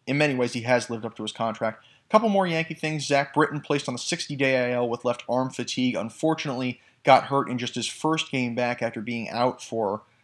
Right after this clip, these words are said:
the vast majority of the year. Clay Holmes is unavailable until the American League Division Series with a shoulder injury, and Ron Marinaccio is on the fifteen-day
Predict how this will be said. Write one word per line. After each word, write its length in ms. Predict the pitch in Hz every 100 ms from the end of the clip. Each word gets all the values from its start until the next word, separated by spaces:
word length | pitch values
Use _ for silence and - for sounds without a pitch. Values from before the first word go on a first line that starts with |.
| _
the 80 | 120
vast 380 | 117 127 143 -
majority 360 | 113 117 113
of 80 | 110
the 80 | 113
year. 260 | 113 123 120 _ _ _ _ _ _ _ _ _ _
Clay 240 | - 156 165
Holmes 400 | 143 147 151 135
is 100 | 120
unavailable 520 | 135 135 139 135 131
until 180 | 123 135
the 100 | 123
American 300 | 123 123 123
League 140 | 117
Division 320 | 113 139 139
Series 440 | 127 127 123 123 - _ _ -
with 100 | 117
a 60 |
shoulder 480 | 110 - 165 165 151
injury, 380 | 139 135 135 127 - _ -
and 220 | 120 117
Ron 220 | 127 131
Marinaccio 640 | 127 123 120 120 - 117 98
is 80 | 113
on 100 | 113
the 60 |
fifteen-day 680 | - 143 - 131 123 123 120